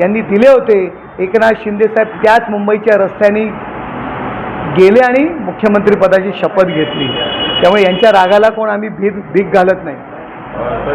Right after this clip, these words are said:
Speaker 2: याच कार्यक्रमात जे आहे, अ, आमदार सुनील, आ, आ, आमदार सुनील शिंदे यांच्या मुलाने मारहाण केली असा गुन्हा दाखल करण्यात आला.
Speaker 1: जर त्यांनी धक्काबुक्की केली असेल एका महिलेला,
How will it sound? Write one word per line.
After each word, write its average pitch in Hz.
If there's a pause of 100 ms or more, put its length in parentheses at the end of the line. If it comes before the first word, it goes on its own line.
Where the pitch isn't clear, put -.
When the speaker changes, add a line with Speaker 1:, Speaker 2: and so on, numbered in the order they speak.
Speaker 2:
याच 123
कार्यक्रमात 123
जे 113
आहे, 110 (560)
अ, 110
आमदार 120
सुनील, 123
आ, 117
आ, 117
आमदार 151
सुनील 151
शिंदे 143
यांच्या 135
मुलाने 127
मारहाण 120
केली 127
असा 127
गुन्हा 123
दाखल 113
करण्यात 107
आला. - (720)
Speaker 1:
जर 220
त्यांनी 196
धक्काबुक्की 175
केली 165
असेल 151 (260)
एका 170
महिलेला, 156